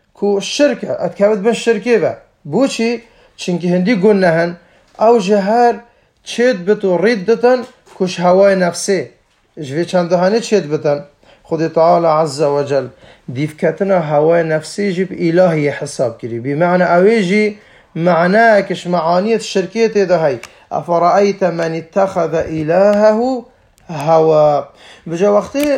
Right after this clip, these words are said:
مؤلفی رحمه خود سر بده، اف آیت هنی ایناتی، «والذین هم بربهم لا یشرکون»، که معنی تحقیق کردن توحید اید ویده هی. چکو شرک به معنی عام، نه معنی خاص. معنی خاص بحثی چیه؟ بحثی شرک بتنی هم.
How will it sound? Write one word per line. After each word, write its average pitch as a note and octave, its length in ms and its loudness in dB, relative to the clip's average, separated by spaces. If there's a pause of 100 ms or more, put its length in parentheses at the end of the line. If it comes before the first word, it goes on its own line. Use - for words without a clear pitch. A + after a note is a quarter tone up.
(120)
مؤلفی G#3+ 560 -2
رحمه G#3+ 360 0
خود G#3+ 240 -2
سر F#3+ 260 0
بده، F#3 240 -2
اف A3+ 180 0
آیت A#3 300 4
هنی G3+ 260 2
ایناتی، E3 560 -6 (300)
«والذین G3+ 720 0
هم G#3 300 0
بربهم G3+ 880 -2
لا A#3 260 4
یشرکون»، A3 920 -4
که G#3+ 60 -4
معنی G#3 380 0
تحقیق G#3+ 560 -6
کردن A#3+ 280 0
توحید G#3 520 0
اید F3+ 160 2
ویده C3+ 380 -2
هی. G#2+ 120 -8 (460)
چکو G#3 260 -2
شرک C4 400 2
به A3 80 2
معنی G3 360 0
عام، G#3+ 500 2
نه A#3 60 2
معنی D#3 320 0
خاص. C#3+ 300 -4
معنی F3 240 0
خاص G3 260 0
بحثی G3+ 240 -4
چیه؟ A#3+ 160 0
بحثی F#3 240 -4
شرک F#3+ 280 -4
بتنی D3+ 360 -4
هم. A#2 140 -12